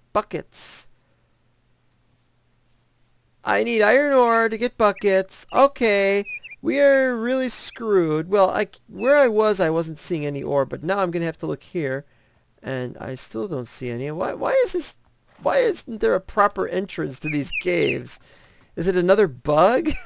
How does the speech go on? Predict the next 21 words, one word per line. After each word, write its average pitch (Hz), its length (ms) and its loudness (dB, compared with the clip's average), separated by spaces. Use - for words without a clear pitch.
<laughs> - 480 -8
Wouldn't 311 220 0
it 302 40 2
be 269 40 2
weird 247 240 4
if - 160 0
everything 220 720 0
was... 202 240 -2
Oh, 190 80 4
like, 147 220 2
there's, 175 220 -2
there's 151 180 -4
something 143 340 -6
here 135 180 -6
we 120 120 -8
could 127 160 -18
use 127 240 -12
as - 420 -12
almost 139 400 -4
like 131 220 -10
a... 117 120 -14